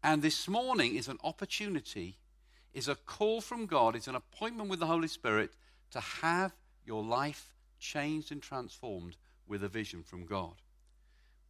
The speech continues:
Anybody up for that? Few of us. Good. Okay. Well then, let's read a verse of Scripture, and then we're gonna do a bit more about sin. Can we get the verse of Scripture up, please, Jared?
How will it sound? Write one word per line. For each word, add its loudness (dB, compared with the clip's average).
Anybody -2
up -4
for -6
that? -2
Few 4
of 6
us. 0
Good. 6
Okay. 4
Well 12
then, 8
let's 4
read 4
a 4
verse 8
of -2
Scripture, 4
and -4
then 4
we're -12
gonna 2
do 0
a 0
bit 0
more 2
about 4
sin. -4
Can -10
we 0
get -2
the -6
verse 0
of -10
Scripture -6
up, -12
please, -8
Jared? -8